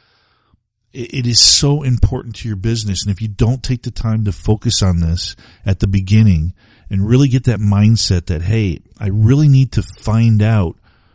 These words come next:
who my customer is," because that is gonna be one of the foundational building blocks to building a successful online business. Now, the late great marketer, Gary Halbert,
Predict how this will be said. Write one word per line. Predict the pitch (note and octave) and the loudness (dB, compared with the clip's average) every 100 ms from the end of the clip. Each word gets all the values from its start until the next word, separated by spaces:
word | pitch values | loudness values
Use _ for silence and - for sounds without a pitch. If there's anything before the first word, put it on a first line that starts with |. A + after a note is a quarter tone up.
| _ _ | _ _
who | - - C#3 | -4 4 4
my | B2 A2 | 4 0
customer | - - B2 - G2 F#2+ | -2 -4 -2 -2 -4 -4
is," | G#2 G2+ F2 | -2 -2 -2
because | G2+ A2 F#2+ | -4 -4 -2
that | A2 | -4
is | C#3+ G2+ | -4 -4
gonna | G#2+ | -2
be | G2 G#2 | -2 0
one | G2 | 2
of | G2 | 0
the | F2 F2+ _ _ _ _ _ | -2 -8 _ _ _ _ _
foundational | A#2+ G#2+ G#2 A#2+ C3 B2+ | -2 0 0 -2 -2 -6
building | G2 F#2 G2+ G#2 F#2+ | -6 -4 -2 -2 -2
blocks | E2 E2+ F2+ - - _ _ _ | -4 -6 -6 -10 -16 _ _ _
to | - | -4
building | A2 B2 B2+ A#2+ | 2 4 4 2
a | |
successful | A2 A2 - G2 F#2+ - G2 | -2 -2 -2 -2 -4 -6 -6
online | F#2 F#2 F#2 | -6 -4 -6
business. | E2+ G2 G2 D2+ - - - - _ _ _ _ _ _ - | -4 -6 -8 -12 -14 -20 -20 -20 _ _ _ _ _ _ -6
Now, | A2+ | 0
the | A2 | 2
late | G#2+ A#2 C#3 | 2 2 2
great | C3 B2+ A#2+ _ - | 2 0 0 _ -8
marketer, | A2 G#2+ G#2 F2 D#2+ F#2 _ _ | -2 -2 -2 -4 -4 -6 _ _
Gary | - G2+ G2 | -6 -4 -2
Halbert, | F2+ G2+ G2 E2+ D#2+ | 0 0 0 -4 -8